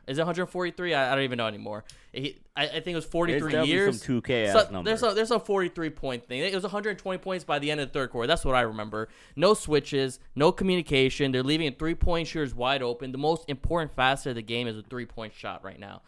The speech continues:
Speaker 1: and we can neither shoot it nor defend it. So what the hell are we doing with this team? What, why, why is it that in a Detroit game that I was there live for, there was a point when we were shooting nine percent from the three? I'm like, "Yo, what the fuck is,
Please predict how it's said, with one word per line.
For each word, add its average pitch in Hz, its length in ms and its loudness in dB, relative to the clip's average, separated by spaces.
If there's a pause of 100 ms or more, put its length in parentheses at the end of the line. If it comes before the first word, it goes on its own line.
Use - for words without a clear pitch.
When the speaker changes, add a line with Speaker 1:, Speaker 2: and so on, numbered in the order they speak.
(240)
Speaker 1:
and 113 240 -4
we 147 120 -2
can 147 220 -4
neither 131 480 2 (220)
shoot 175 400 -2
it 208 200 -4
nor 147 300 2
defend 139 460 -2
it. 98 120 -8 (180)
So - 140 -8
what 127 260 -2
the 156 60 -4
hell 139 220 -2
are 123 80 -2
we 117 120 -8
doing 104 280 -10
with 104 140 -16
this - 160 -20
team? 104 320 -18
What, 120 180 -4 (200)
why, 160 420 4
why 139 260 4
is 160 180 2
it 151 140 -6
that 123 380 0 (680)
in 131 120 0
a 123 60 -2
Detroit 139 420 0
game 120 480 0
that 113 100 2
I 113 40 4
was 113 100 0
there 123 140 0
live 123 300 2
for, 113 80 -4
there 117 60 2
was 147 80 0
a 143 40 -4
point 151 320 0
when 120 160 -2
we 120 100 -6
were 151 80 -2
shooting 113 280 -8
nine 110 240 -4
percent 120 420 -10
from 104 180 -10
the 107 160 -20
three? 104 300 -16 (240)
I'm 123 100 -6
like, 117 160 -8
"Yo, 110 120 -8
what 120 220 -6
the - 80 -14 (140)
fuck 117 220 -8
is, 131 80 -6